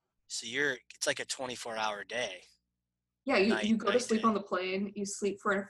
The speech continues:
Speaker 2: full eight-hour night, and you wake up and there's still, like, eight hours left to go. And it's
Speaker 1: Wow, so you have, like, a
Speaker 2: terrible.
Speaker 1: full eight-hour day awake after you've already been asleep, so it's not like you can be, like, groggily. Damn.
Speaker 2: Yeah,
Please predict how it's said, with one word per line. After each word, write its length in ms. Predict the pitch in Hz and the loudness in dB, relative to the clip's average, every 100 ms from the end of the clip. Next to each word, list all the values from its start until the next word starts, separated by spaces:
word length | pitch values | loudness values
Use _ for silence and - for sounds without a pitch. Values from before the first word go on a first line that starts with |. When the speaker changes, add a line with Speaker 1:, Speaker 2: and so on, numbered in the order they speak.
| - | -2
Speaker 2:
full 220 | 185 190 190 | 2 4 4
eight-hour 340 | 190 185 180 | 4 4 0
night, 280 | 175 185 - | -2 -8 -8
and 100 | 202 | -6
you 80 | 196 | -4
wake 220 | 190 190 | -2 -2
up 160 | - - | -4 -10
and 100 | 214 | -10
there's 160 | - - | -10 -10
still, 160 | - 101 | -10 -6
like, 180 | 98 - | -6 -6
eight 120 | 90 | -6
hours 240 | - 82 98 | -6 -8 -8
left 160 | - | -10
to 80 | - | -12
go. 260 | - - - | -14 -10 -8
And 180 | - - | -10 -14
it's 200 | - - _ _ _ _ _ _ - | -20 -20 _ _ _ _ _ _ -8
Speaker 1:
Wow, 280 | 113 139 117 | 0 2 2
so 120 | - | 0
you 60 | 127 | 0
have, 140 | 139 | 0
like, 80 | 139 | 0
a 40 | |
Speaker 2:
terrible. 120 | 127 - | -2 -4
Speaker 1:
full 200 | 139 139 | -4 0
eight-hour 360 | 123 127 127 120 | 4 4 4 4
day 240 | 117 113 | 2 2
awake 500 | 110 104 139 143 - 117 | 0 2 2 2 0 -2
after 200 | 117 123 | -2 -4
you've 100 | 120 | 0
already 240 | 123 120 | 0 0
been 160 | 120 110 | -4 0
asleep, 360 | - 143 139 | 2 2 -2
so 80 | - | -2
it's 100 | 113 | -2
not 100 | 127 | -2
like 200 | 123 - | -6 -10
you 60 | 120 | -12
can 80 | 107 | -18
be, 40 | |
like, 120 | 101 | -18
groggily. 680 | - 113 104 113 113 104 101 _ _ _ _ _ _ _ _ _ _ - | -10 -6 -6 -6 -8 -10 -16 _ _ _ _ _ _ _ _ _ _ -14
Damn. 260 | - 120 101 | -4 -4 -4
Speaker 2:
Yeah, 260 | - - | -8 -8